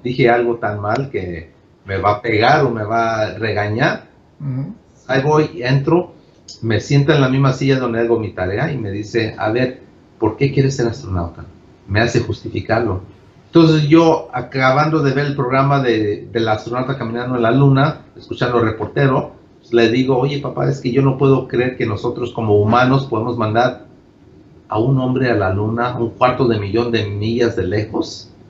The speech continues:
Speaker 1: y regresarlo sano y salvo. Y yo quiero ser parte de eso".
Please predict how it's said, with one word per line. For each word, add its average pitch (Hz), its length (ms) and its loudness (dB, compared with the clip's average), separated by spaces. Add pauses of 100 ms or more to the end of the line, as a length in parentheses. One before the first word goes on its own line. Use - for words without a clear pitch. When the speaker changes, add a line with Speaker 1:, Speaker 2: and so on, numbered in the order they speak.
(340)
Speaker 1:
y 120 140 6
regresarlo 113 680 0
sano 107 300 -2
y 101 60 -4
salvo. 98 440 -8 (1200)
Y 127 140 0
yo 139 160 4
quiero 127 180 0
ser 120 180 -2
parte 117 300 -2
de 104 100 2
eso". - 340 -6